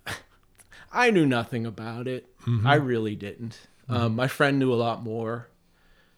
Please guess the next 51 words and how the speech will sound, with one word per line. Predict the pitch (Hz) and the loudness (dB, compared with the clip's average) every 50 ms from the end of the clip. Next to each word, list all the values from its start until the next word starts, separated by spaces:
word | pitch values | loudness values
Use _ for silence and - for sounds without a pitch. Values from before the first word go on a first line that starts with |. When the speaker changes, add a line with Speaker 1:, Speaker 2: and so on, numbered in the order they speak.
| _ - | _ -16
Speaker 1:
Like, | 113 - - | -16 -14 -12
he, | 127 113 | -12 -8
you | 92 123 | -6 -6
know, | 113 110 | -6 -6
he's | 117 104 117 | -6 -8 -8
a | 113 | -8
year | 101 120 120 120 120 117 | -6 -4 -2 0 0 0
older | 117 113 113 107 104 101 | 0 0 -2 -4 -6 -10
than | 101 101 101 101 139 | -10 -10 -8 -2 -2
me, | 117 - 165 165 - 440 226 180 131 - - - - | -2 2 2 2 2 4 4 2 0 -2 -4 -18 -18
<laughs> | - - - 120 | -18 -16 -12 -6
but | 110 160 139 | -2 0 2
he | 160 | 2
Speaker 2:
Mm-hmm. | 175 165 | 4 6
Speaker 1:
knows | 151 151 - - | 4 4 4 2
how | 147 143 135 131 | 0 0 2 2
to, | 131 120 120 117 - - - | 2 0 0 -2 -4 -8 -8
you | 143 127 | -6 -4
know, | 120 110 | -4 -6
fix | - - - 135 - - - | -4 -2 -2 -2 -2 -4 -8
the | 135 | -4
machines | 127 120 - - - 120 117 117 113 120 | -4 -4 -4 -4 -4 -2 -2 -2 -4 -4
and | 113 110 | -4 -2
how | 123 120 113 | 0 0 0
they | 113 110 110 | 0 0 -4
work | 110 107 110 113 110 110 - | -4 -4 -4 -6 -6 -10 -10
and | 113 117 | -10 -10
how | 117 110 110 | -8 -8 -8
they | 95 95 | -8 -10
pay | - - 117 107 107 | -10 -8 -6 -4 -4
off. | 107 113 156 - | -4 -4 -4 -6
And | - 370 | -6 -8
I | - | -6
could | - - | -8 -10
figure | - - 110 98 98 98 | -10 -10 -8 -8 -6 -8
that | 90 87 - - | -6 -8 -10 -12
stuff | - - 107 101 - - | -8 -8 -8 -8 -6 -6
out. | 110 104 101 101 - - - - - - - - - - - - - | -4 -4 -4 -4 -6 -8 -14 -20 -20 -20 -20 -20 -20 -20 -20 -20 -20
But | - - 139 127 120 - - | -8 -2 -2 -2 -2 -2 -4
we | 190 196 | -6 -4
just | 185 170 - | -4 -4 -4
figured | - 151 127 123 120 107 | -4 -6 -4 -4 -6 -4
we'd | 113 123 117 104 110 | -4 -6 -6 -6 -6
get | 120 113 107 - - | -6 -6 -6 -8 -12
help | - - 110 113 113 - | -12 -10 -10 -10 -10 -12
from, | - - 113 110 107 107 110 104 104 _ _ _ _ _ _ _ - _ _ _ | -14 -10 -8 -8 -8 -8 -10 -10 -12 _ _ _ _ _ _ _ -20 _ _ _
you | 113 110 | -12 -12
know, | 104 104 | -10 -10
his | 98 104 - - | -10 -10 -12 -12
cousin. | - - 120 113 98 110 104 107 104 101 107 | -8 -6 -6 -6 -6 -8 -10 -10 -10 -10 -10
And, | 98 107 110 | -12 -14 -16